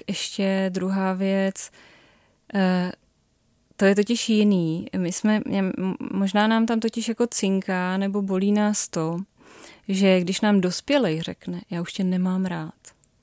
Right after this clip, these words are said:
tak to bolí, protože to je definitivní. A většinou je to jako, že už, už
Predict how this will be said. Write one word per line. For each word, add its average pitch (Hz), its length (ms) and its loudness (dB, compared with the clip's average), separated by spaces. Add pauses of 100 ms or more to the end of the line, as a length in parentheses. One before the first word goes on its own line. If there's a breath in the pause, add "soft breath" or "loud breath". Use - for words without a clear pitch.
(180)
tak - 160 -16
to 185 100 -4
bolí, 180 300 -4
protože - 340 -10
to - 120 -8
je 190 120 -4
definitivní. 175 760 -6 (200)
A 175 160 -6
většinou 190 520 -2
je 190 140 0
to 190 140 -6
jako, 190 280 -2
že 190 180 -2
už, - 340 -8
už - 220 -8